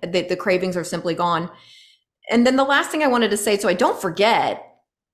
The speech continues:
is that the spirit to the s-, I know a lot of spiritual people watch this show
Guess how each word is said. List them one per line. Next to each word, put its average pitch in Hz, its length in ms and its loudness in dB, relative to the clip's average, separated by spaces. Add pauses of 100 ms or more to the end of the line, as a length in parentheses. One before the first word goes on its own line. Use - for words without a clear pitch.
(140)
is 233 140 0
that 262 60 0
the 320 100 0
spirit 370 340 -4
to 370 80 -2
the 277 60 -6
s-, - 240 -12
I 285 80 2
know 370 160 0
a - 20 0
lot 339 140 2
of 330 80 -6
spiritual 285 480 0
people 233 320 0
watch 185 340 0
this 180 220 -2
show 165 580 0